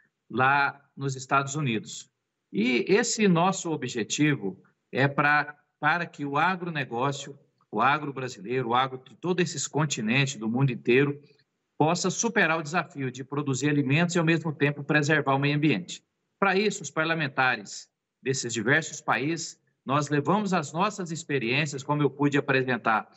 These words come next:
um projeto da minha autoria que tramita no Congresso, que fala de mercado voluntário de carbono, levei também um de rastreabilidade e um que é da taxonomia, classificação das atividades, dos projetos de acordo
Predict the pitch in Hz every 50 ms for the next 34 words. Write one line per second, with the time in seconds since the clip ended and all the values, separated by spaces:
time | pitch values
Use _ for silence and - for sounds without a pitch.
0 | - _ _ - 143 151 147 165 156 143 113 95 131 143 151 156 151 - 139 120
1 | 127 123 131 139 143 139 135 139 131 110 117 127 139 135 135 127 - 131 117 113
2 | 120 127 123 123 113 110 110 113 107 98 107 113 110 113 - - - _ _ _
3 | - _ _ - 117 - - 139 135 143 143 135 135 123 123 117 107 - 135 131
4 | 127 123 117 107 117 117 113 107 101 - 120 120 120 117 107 101 - - 113 98
5 | 90 101 113 127 139 151 151 151 - _ - _ _ _ - - 127 120 131 151
6 | 151 147 156 139 131 139 143 147 139 135 131 113 127 147 156 151 - - 156 143
7 | 143 135 143 135 131 120 107 127 139 151 165 160 - 185 - - 175 175 175 180
8 | 202 220 220 - - _ _ _ _ _ _ - 156 151 151 160 175 - - 151
9 | 170 160 - - 185 185 - - - 190 180 170 151 143 139 127 123 - 151 151
10 | 147 - - 151 135 135 - 147 151 143 151 135 135 131 131 - 117 107 95 85
11 | 147 147 151 151 147 139 127 - 135 135 - - 135 131 113 98 117 131 135 135
12 | - 147 135 135 - 123 127 139 139 139 -